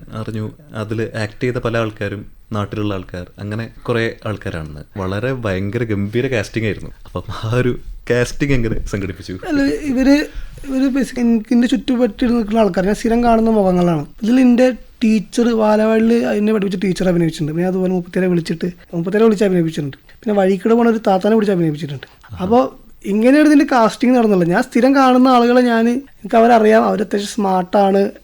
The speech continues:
Speaker 2: അവരെ കൊണ്ട് എനിക്ക് ചെയ്യിപ്പിക്കാൻ പറ്റുന്നുള്ള കോൺഫിഡൻസ് മാത്രമേ ഉള്ളൂ ഇതിൻ്റെ ബാക്കിൽ. ഞാൻ അവരെ കൊണ്ട് മുന്നേ എന്താ പറയുക, ക്യാമ്പ് ചെയ്യിപ്പിക്കുകയോ അങ്ങനെ ട്രെയിനിങ്, ആക്ടിങ് ട്രെയിനിങ്ങുകളൊന്നുമില്ല. ഞാൻ അവർ നിങ്ങളെങ്ങനെ ബിഹേവ് ചെയ്യുക അതുപോലെ ചെയ്യാൻ അവരെ, അവരെ പ്രാപ്തരാക്കി എന്നുള്ളതാണ്.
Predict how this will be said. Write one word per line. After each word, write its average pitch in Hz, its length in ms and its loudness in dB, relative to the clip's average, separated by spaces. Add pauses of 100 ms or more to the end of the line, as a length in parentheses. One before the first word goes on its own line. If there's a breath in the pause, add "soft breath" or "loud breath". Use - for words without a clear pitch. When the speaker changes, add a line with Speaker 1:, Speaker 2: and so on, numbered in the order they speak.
Speaker 2:
അവരെ 175 220 -2
കൊണ്ട് 185 260 -2
എനിക്ക് 190 240 -4
ചെയ്യിപ്പിക്കാൻ 180 640 0
പറ്റുന്നുള്ള 196 380 -2
കോൺഫിഡൻസ് 185 460 -4
മാത്രമേ 196 380 -4
ഉള്ളൂ 185 160 0
ഇതിൻ്റെ 156 240 -4
ബാക്കിൽ. 139 300 -6 (460 loud breath)
ഞാൻ 180 160 -4
അവരെ 190 180 0
കൊണ്ട് 190 220 -4
മുന്നേ 196 260 -2 (120)
എന്താ 190 160 -4
പറയുക, 185 200 -4
ക്യാമ്പ് 185 260 0
ചെയ്യിപ്പിക്കുകയോ 180 440 -2 (380 loud breath)
അങ്ങനെ 190 260 -6
ട്രെയിനിങ്, 180 380 2
ആക്ടിങ് 175 240 -4
ട്രെയിനിങ്ങുകളൊന്നുമില്ല. 175 720 0 (200)
ഞാൻ 170 200 -8
അവർ 160 220 -6
നിങ്ങളെങ്ങനെ 196 400 0
ബിഹേവ് 180 380 2
ചെയ്യുക 185 180 2
അതുപോലെ 170 320 -2
ചെയ്യാൻ 175 320 -2 (200)
അവരെ, 190 300 -6
അവരെ 180 380 -2 (200)
പ്രാപ്തരാക്കി 196 600 -2
എന്നുള്ളതാണ്. 214 360 2